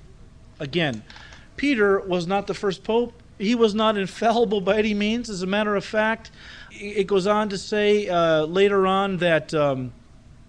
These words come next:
that, of course, you know, we know he denied the Lord, uh, which, of course, was, uh, a sin to do.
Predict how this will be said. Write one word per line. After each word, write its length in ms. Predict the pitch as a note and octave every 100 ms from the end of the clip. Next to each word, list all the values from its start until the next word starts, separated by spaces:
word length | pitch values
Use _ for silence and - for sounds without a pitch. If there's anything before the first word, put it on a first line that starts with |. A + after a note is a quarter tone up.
| - - - - -
that, 120 | E3+
of 140 | E3
course, 220 | - G3+ G3
you 40 |
know, 100 | G3+
we 100 | G3
know 120 | F#3+
he 120 | F3 E3
denied 400 | C#3 C#3 F3 F#3
the 80 |
Lord, 340 | F3+ F3 F#3 F#3 - - - - - -
uh, 380 | C#3 C3 B2+ B2+
which, 340 | C#3 C#3+ -
of 140 | D3 -
course, 400 | E3+ D3+ D3 D3
was, 480 | C3 A#2+ - - - D#3
uh, 680 | B2 A2+ F#2+ F#2 - - A#2+
a 80 |
sin 340 | A#2+ - F3 E3
to 100 | C3
do. 400 | B2 C#3 D#3+